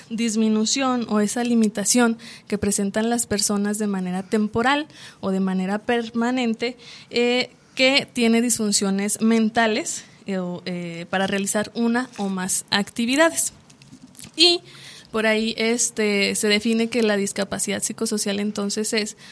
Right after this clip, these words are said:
pues, esos trastornos de ansiedad, los trastornos de depresión, los trastornos de esquizofrenia, de trastorno de la personalidad,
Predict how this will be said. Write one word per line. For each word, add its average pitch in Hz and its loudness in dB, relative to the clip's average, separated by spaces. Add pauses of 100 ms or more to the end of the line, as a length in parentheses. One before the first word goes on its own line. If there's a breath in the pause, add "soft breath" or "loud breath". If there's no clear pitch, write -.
(180 loud breath)
pues, 294 -2
esos 247 -2
trastornos 214 0
de 202 0
ansiedad, 196 -2 (340 loud breath)
los 240 -4
trastornos 196 -2
de 190 -4
depresión, 196 -2
los 233 -2
trastornos 196 -4
de 202 -6
esquizofrenia, 202 -2
de 202 -4
trastorno 196 -4
de 185 -4
la 180 -8
personalidad, 208 -4